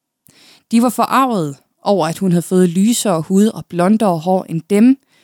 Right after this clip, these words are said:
som så gjorde, at hun ikke var nær så ramt af racisme fra samfundet, som hendes søskende og far var.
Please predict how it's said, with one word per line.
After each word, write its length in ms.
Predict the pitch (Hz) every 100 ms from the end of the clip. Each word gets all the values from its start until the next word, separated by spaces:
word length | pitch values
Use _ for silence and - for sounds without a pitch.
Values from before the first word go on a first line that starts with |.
| _ _
som 200 | - 226
så 120 | 196 254
gjorde, 420 | 240 226 254 247
at 120 | 196
hun 140 | 190 214
ikke 180 | 247 _ _ _ -
var 80 | 233
nær 400 | 247 277 277 -
så 220 | - 196
ramt 320 | 175 170 165
af 160 | 175 165
racisme 480 | 160 - 160 - 165
fra 140 | -
samfundet, 680 | - 180 208 - 196 170 160
som 260 | - 160 151
hendes 300 | 156 156 151
søskende 540 | 175 165 - 180 180
og 80 | 160
far 320 | 202 196 226
var. 280 | 160 131